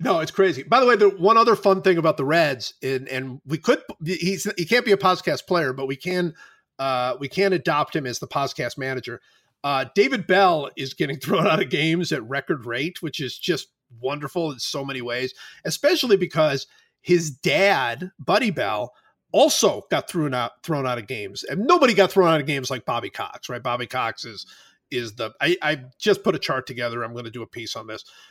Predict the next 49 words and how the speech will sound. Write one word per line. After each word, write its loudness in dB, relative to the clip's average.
Bobby 0
Cox -2
is -10
like, -8
he's -8
the -6
Wayne -6
Gretzky -6
of -14
getting -8
thrown -12
out -12
of -20
games. -14
Like, -12
not -2
only -4
does 0
he 2
have -2
the -2
most -2
career, 4
but -6
he -2
has, -4
like, -8
five 0
of -6
the -4
highest -4
totals -10
per -12
season. -8
It's -10
really 2
actually 0
quite 2
astonishing 0
that -6
Bobby -2
Cox -4
somehow 2
seemed -2
to -4
maintain -4
this -4
sort -2
of -6